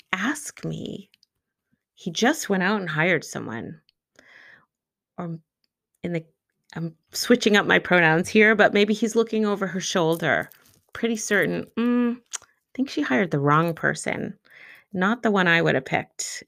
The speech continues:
and then starts criticizing the hire and implicitly maybe or explicitly critiquing the executive's selection processing. So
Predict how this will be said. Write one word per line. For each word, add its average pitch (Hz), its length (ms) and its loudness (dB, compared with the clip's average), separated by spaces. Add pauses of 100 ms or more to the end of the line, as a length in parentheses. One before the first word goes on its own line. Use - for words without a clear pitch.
(140)
and 151 400 0
then 175 200 2
starts 175 420 0
criticizing 165 760 0
the 151 100 -4
hire 165 760 4 (580)
and 165 420 0
implicitly 190 1000 2
maybe 185 400 0
or 147 200 2
explicitly 175 880 -4
critiquing 160 920 -4 (500)
the 165 720 2
executive's 160 1040 0 (300)
selection 156 880 0 (240)
processing. - 920 -4 (1160)
So 190 720 4